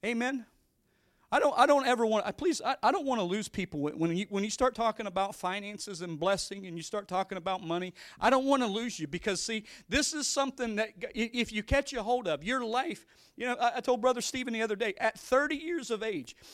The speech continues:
if you can grab a hold of these concepts right now and get a hold of this stuff, even at thirty, by the time you're sixty-two, bruh, you're gonna have a bunch of money. You're gonna have a bunch of money. You, you, you, you learn these things. You,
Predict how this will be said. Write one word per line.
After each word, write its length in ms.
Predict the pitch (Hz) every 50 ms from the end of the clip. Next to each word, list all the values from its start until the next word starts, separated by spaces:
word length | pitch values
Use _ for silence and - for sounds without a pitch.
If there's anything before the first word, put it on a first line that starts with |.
| - - -
if 200 | 202 220 - -
you 160 | 220 269 294
can 260 | 285 - 302 294 285
grab 260 | 190 269 262 254 254 247
a 80 | 233
hold 260 | - - 254 262 233
of 80 | 240 208
these 240 | 190 214 202 - -
concepts 680 | - - 220 220 247 269 - - - 240 233 - -
right 220 | 220 220 220 -
now 320 | 214 196 196 214 220 240 240 _ _ _ _ _ - - _ -
and 140 | 208 208
get 180 | 160 190 254 247
a 60 | 226
hold 280 | - 180 220 226 240 233
of 40 | 214
this 140 | 240 233
stuff, 300 | - - 262 233 220 - _ -
even 320 | 233 254 254 240 247 226
at 120 | 226 220 -
thirty, 300 | - 226 226 226 233 233
by 160 | 196 214 208
the 80 | 190 196
time 300 | - 226 226 240 226 214
you're 100 | 208 202
sixty-two, 680 | - - 240 226 - - 220 190 - - 226 226 220 - _ _ _ _ _ _
bruh, 260 | - 214 214 180 156 170
you're 140 | 220 262
gonna 160 | 254 240 233 202
have 240 | 170 190 196 190
a 60 | 170 156
bunch 260 | 147 185 180 175 -
of 80 | 175
money. 300 | 180 214 247 240 190 123 - - _ _ _ _ _ _ _ _ _ _ _ _ _ _
You're 120 | - 208 277
gonna 220 | 254 285 269 262
have 180 | 220 247 240 214
a 60 | 208
bunch 260 | 180 220 220 220 -
of 80 | 226 214
money. 260 | 233 277 285 214 - -
You, 120 | 185 233
you, 200 | 226 214 226 240 240
you, 140 | 233 226 - -
you 180 | 196 220 233 220
learn 340 | 220 240 269 285 285 285
these 260 | 302 220 208 - - -
things. 300 | 196 175 143 147 143 175
You, 120 | 214 208